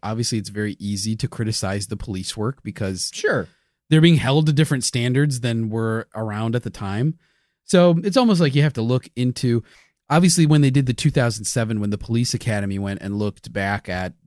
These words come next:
Speaker 1: this investigation. They found it to be pretty deficient. But again, it's like they're students judging it in two thousand seven based on
Speaker 2: Right.
Speaker 1: nineteen twenty-two police work. It's like the police there, they didn't have a f-, a great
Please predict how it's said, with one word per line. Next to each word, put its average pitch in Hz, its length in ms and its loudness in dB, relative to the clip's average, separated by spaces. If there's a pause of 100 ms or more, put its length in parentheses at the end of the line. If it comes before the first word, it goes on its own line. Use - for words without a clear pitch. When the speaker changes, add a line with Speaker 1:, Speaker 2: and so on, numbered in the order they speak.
Speaker 1:
this - 180 -10
investigation. 98 680 -6
They 107 80 -4
found 139 260 0
it 123 80 -4
to 131 60 -6
be 113 100 -6
pretty 107 240 -6
deficient. 113 580 -2 (760)
But 233 240 6 (300)
again, 226 340 4
it's 170 140 4
like 151 160 4
they're 190 160 6
students 165 680 2 (560)
judging 165 360 6
it 135 240 -2
in 135 100 2
two 175 160 2
thousand 131 320 2
seven 117 560 0 (460)
based 139 200 2
on 139 60 4
Speaker 2:
Right. 131 40 4
Speaker 1:
nineteen 127 240 0
twenty-two 110 500 -2
police 120 380 -4
work. 98 240 -10
It's - 140 -8
like 113 180 -4 (1120)
the 160 60 2
police 233 300 6
there, 180 260 6
they 190 100 6
didn't 226 260 6
have 165 320 6
a 131 40 6
f-, - 300 -6 (260)
a 123 120 0
great 135 520 4